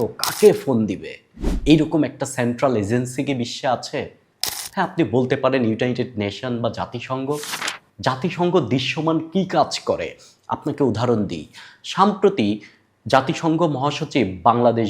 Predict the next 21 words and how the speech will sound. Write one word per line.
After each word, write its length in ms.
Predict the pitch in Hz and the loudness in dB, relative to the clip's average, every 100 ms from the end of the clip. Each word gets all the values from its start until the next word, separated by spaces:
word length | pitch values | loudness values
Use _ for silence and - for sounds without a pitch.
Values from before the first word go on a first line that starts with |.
| 95 | -2
ঘুরে 180 | 98 113 | 0 2
গেছেন 420 | 101 95 - 98 82 - - _ _ - | 2 0 -4 -8 -8 -12 -20 _ _ 2
এবং 200 | 139 170 165 - | 6 6 4 2
তিনি 260 | 180 185 113 127 - - | 4 6 4 0 -6 0
রোহিঙ্গা 520 | 117 139 185 190 202 | 4 6 6 4 2
শরণার্থীদের 760 | - 160 147 143 - - 151 156 | 4 4 4 2 -2 0 2 2
সাথে 180 | 147 143 | -2 0
একটা 220 | 113 - 127 | 0 2 -2
সলিডারিটি 720 | - 135 147 143 135 131 131 107 | 4 6 8 6 4 2 0 -2
ইফতার 360 | - - 120 113 | 0 6 6 6
পার্টি 280 | 110 101 104 | 2 2 0
করেছেন। 420 | 95 95 90 - 104 - - | -2 -2 -2 -4 -4 -4 -6
এটা 120 | - - - | -6 -6 -10
খুবই 280 | - 170 147 151 - | 0 4 4 2 4
চমৎকার 460 | 123 123 120 123 107 | 6 6 2 4 4
উদ্যোগ, 360 | 87 90 98 - - | 2 -2 -2 -4 -4
এটা 200 | 107 113 101 | -2 -2 -2
আমাদের 240 | 104 104 92 | 0 2 4
বাংলাদেশের 460 | 101 101 98 95 101 | 4 2 -2 -4 -6
একটা 160 | - 107 101 | -4 -4 -4
ডিপ্লোম্যাটিক 500 | 95 98 98 95 | -6 -4 -4 -4